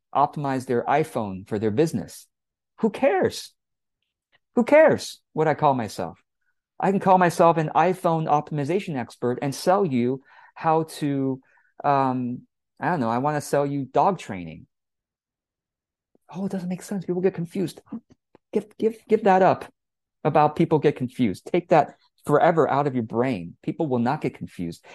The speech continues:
They will see the thing in front of you. They're not gonna check your about page and go, "Oh, what do you call yourself?" This is a completely different rant now. But, but all I'm saying is stop trying to figure out what to call yourself. It does, it truly does not matter except to your own,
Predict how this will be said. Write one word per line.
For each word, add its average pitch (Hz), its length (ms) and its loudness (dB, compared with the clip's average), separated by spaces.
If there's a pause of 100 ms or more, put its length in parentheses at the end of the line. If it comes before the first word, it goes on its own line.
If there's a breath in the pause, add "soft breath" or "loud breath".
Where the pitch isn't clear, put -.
(120)
They 127 100 6
will 135 100 6
see 180 220 2
the 175 80 4
thing 151 200 0
in 120 80 4
front 113 240 0
of 101 40 -2
you. 104 100 0
They're 123 100 2
not 151 60 -2
gonna 147 120 0
check - 260 -6
your 104 120 0
about 117 340 -2
page 82 280 -10
and 87 100 -14
go, 82 300 -8
"Oh, - 80 -18
what - 100 0
do 139 80 0
you - 60 -8
call 110 200 0
yourself?" - 460 -6 (380 loud breath)
This 107 100 -2
is 107 80 2
a 98 80 4
completely 101 400 -2
different 87 300 -8
rant 87 240 -4
now. 80 220 -8
But, - 180 2 (360 loud breath)
but 117 300 6
all 135 180 10
I'm 135 120 4
saying 123 320 2
is 104 240 -4 (100)
stop 123 520 -2 (380)
trying 107 580 -8
to - 80 -12
figure 101 420 0
out 95 120 0
what 95 120 -8
to - 40 -8
call - 280 -4
yourself. 90 320 -6
It 87 100 -12 (100)
does, 113 320 2
it 92 180 -6
truly 127 420 2
does 98 200 0
not 95 180 -4
matter 87 280 -6
except - 380 -2
to 92 100 -4
your 92 100 2
own, 90 300 -4